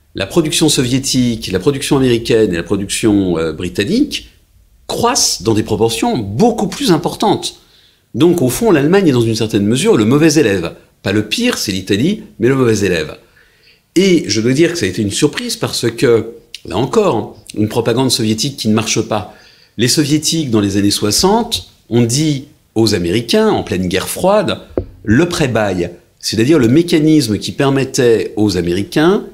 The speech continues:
et aux Britanniques d'envoyer du matériel aux Soviétiques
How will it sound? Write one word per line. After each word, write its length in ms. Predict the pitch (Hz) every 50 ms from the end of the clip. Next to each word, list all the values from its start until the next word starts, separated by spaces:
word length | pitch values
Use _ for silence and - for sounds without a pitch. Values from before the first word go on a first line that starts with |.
| - _ _ -
et 100 | - -
aux 60 | 78
Britanniques 680 | 78 85 85 - 127 127 151 180 214 233 226 - - - _ _ -
d'envoyer 880 | 90 98 147 170 190 165 151 170 160 156 151 156 151 151 143 143 - - - _ -
du 120 | 82 98 107
matériel 720 | 113 117 113 - 120 113 117 120 113 107 107 98 - - -
aux 80 | 95
Soviétiques 720 | - - 87 80 101 110 110 - - 220 226 220 220 - -